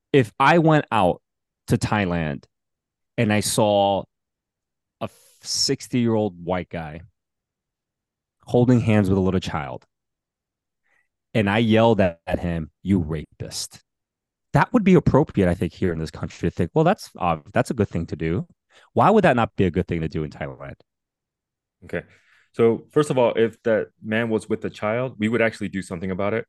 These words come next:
Speaker 2: <laughs> because, um, there's actionable items that we, actionable steps we could take.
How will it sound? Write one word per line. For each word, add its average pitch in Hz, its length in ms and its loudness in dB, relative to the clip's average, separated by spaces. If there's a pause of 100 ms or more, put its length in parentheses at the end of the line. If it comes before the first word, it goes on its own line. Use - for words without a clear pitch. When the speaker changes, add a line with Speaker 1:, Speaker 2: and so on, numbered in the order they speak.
Speaker 2:
<laughs> - 280 -8
because, 110 360 0 (580)
um, 95 340 0
there's 98 160 -2
actionable 98 480 -4
items 85 380 -6
that 82 140 -6
we, 82 220 -8 (140)
actionable 101 340 -4
steps - 260 -8
we 80 80 -14
could - 120 -20
take. 82 180 -6